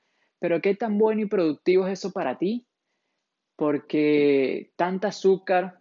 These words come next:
depende del tipo de helado, ¿no? Pero vamos a ponerlo en un ejemplo claro, tanta azúcar te está haciendo bien en tu sistema nervioso, en tu cuerpo,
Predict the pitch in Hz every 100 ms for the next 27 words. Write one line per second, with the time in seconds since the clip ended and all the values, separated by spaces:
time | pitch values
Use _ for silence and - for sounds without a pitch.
0 | - 151 143 147 156 123 143 151 135 143
1 | 135 123 135 185 190 _ - 156 139 143
2 | 139 139 135 131 135 135 139 139 139 143
3 | 139 208 214 139 - 214 226 240 170 -
4 | 233 - 233 226 _ _ _ - 151 -
5 | - 208 196 190 170 196 202 190 175 165
6 | 147 - - 180 175 180 151 127 139 180
7 | 190 - 147 135 131 - 131 - 180 190
8 | 156 - 127